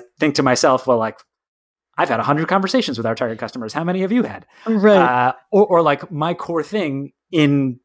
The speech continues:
Speaker 1: starting this company is that I think this target customer wants something different than what they're getting. And so that,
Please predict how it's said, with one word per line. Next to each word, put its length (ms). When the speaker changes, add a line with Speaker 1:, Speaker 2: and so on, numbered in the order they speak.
Speaker 1:
starting 340
this 120
company 400
is 180
that 200
I 120
think 200
this 120
target 260
customer 580
wants 240
something 260
different 400
than 120
what 160
they're 140
getting. 260
And 120
so 160
that, 280